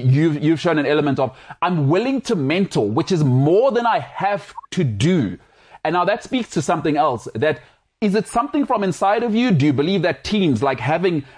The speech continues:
guys like Murray with you, has, has unlocked something deeper in you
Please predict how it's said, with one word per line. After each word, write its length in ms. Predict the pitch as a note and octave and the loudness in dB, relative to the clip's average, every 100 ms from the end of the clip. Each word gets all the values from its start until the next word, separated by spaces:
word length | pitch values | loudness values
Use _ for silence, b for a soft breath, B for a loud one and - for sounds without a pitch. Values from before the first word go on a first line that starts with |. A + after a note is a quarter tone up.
| B | B
guys 280 | C#3+ C#3+ B2+ | -2 0 0
like 160 | C3+ | 0
Murray 260 | A#2+ C#3+ C3+ | 0 0 0
with 220 | C3 D3 | -2 -2
you, 120 | D#3 | 0
has, 220 | C#3 A#2+ - b | 0 -2 -8 b
has 180 | C3+ C3+ - | -6 -6 -6
unlocked 480 | D#3+ D3 B2+ D#3 - | -4 0 0 0 -2
something 400 | - D#3 D#3 B2+ | -6 -2 0 0
deeper 360 | G2 E3 C#3+ C#3+ | 2 0 2 2
in 160 | B2 | 2
you 200 | B2 B2+ | 2 2